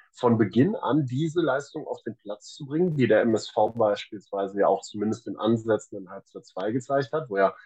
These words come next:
Stoppelkamp beispielsweise mit seinem feinen Schuss da aus, ich glaub, fünfundvierzig Metern beinahe noch das zwei eins erzielt hätte.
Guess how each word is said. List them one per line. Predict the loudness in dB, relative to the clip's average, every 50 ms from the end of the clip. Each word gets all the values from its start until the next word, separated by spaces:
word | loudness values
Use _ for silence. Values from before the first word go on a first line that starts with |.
| -20 _ -20 -16 -4
Stoppelkamp | 0 2 4 4 4 4 6 4 4 4
beispielsweise | 4 2 2 0 -2 -2 2 4 4 4 4 4 0
mit | 0 2
seinem | 2 2 2 2
feinen | 2 2 2 4 2 0
Schuss | -2 -4 -4 -6 -6 -4
da | -2 0
aus, | 0 2 2 0 0 -2 -6 -12
ich | -10 -6
glaub, | -4 -4 -4 -4
fünfundvierzig | -2 -2 -2 -2 -2 -4 -6 -6 -10 -6
Metern | -4 -2 0 0 0 2
beinahe | 4 4 4 4
noch | 2 2 0
das | -6 -8 -10 -8
zwei | -4 -2 0 2 2
eins | 2 2 0 -2
erzielt | -4 -6 -8 -10 -12 -12 -10 -10
hätte. | -12 -12 -10 -12 -14 -14